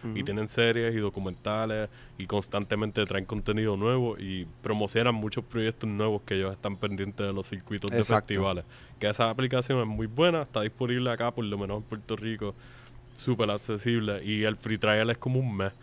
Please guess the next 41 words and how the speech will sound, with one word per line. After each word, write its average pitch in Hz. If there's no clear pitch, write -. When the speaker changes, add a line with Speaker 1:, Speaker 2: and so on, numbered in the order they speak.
Speaker 1:
y 101
no 90
tienes 113
ni -
que 113
poner 101
tarjeta 107
de 101
crédito. 98
Speaker 2:
¿De 82
Speaker 1:
Te 113
lo 110
Speaker 2:
verdad? 107
Speaker 1:
puedes -
coger 120
simplemente 113
para 104
darle 101
el 104
trial 107
de 101
actually, 101
ah, 131
pues 175
déjame 120
ver 165
qué 160
tienen 165
aquí, 143
si 143
vale 117
la 127
pena 135
pagar 127
cinco 127
pesitos 123
por 117
dos 113
o -
tres 120
meses 104